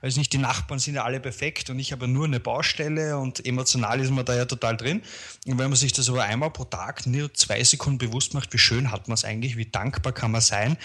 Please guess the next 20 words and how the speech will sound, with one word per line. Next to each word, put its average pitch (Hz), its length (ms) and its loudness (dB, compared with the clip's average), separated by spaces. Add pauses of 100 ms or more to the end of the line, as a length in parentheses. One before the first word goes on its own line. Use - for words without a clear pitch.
(140)
das 120 120 6
hilft - 320 2
einem 147 220 0
auch 139 160 0
positiver 127 520 -2
in, 123 200 -2
in, 120 240 -2
in 120 320 0
den 117 260 -4
Tag 101 320 -2
zu 123 80 2
starten 98 460 0
irgendwie. 101 420 0
Ja. 113 240 2
Es - 160 2
klingt 190 240 0
so 185 100 0
banal, 127 480 0
aber 147 300 0 (300)
ja. 95 240 0